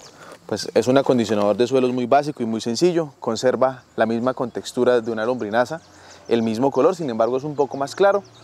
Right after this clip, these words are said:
porque esto es una mezcla de diferentes minerales para buscar aportar no solo una base orgánica muy sólida, sino también una carga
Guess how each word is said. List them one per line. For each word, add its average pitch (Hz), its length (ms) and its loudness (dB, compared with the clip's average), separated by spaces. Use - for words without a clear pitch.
porque 135 280 2
esto 160 200 -4
es 156 160 -14
una 151 180 -2
mezcla 151 480 0
de 120 340 2
diferentes 113 540 -4
minerales 123 680 0
para 113 140 6
buscar 110 340 2
aportar 127 440 2
no 127 160 -2
solo 160 220 2
una 165 220 0
base 156 240 2
orgánica 151 480 -2
muy 131 280 -2
sólida, 165 460 2
sino 135 300 -2
también 123 380 2
una 147 220 0
carga 139 460 2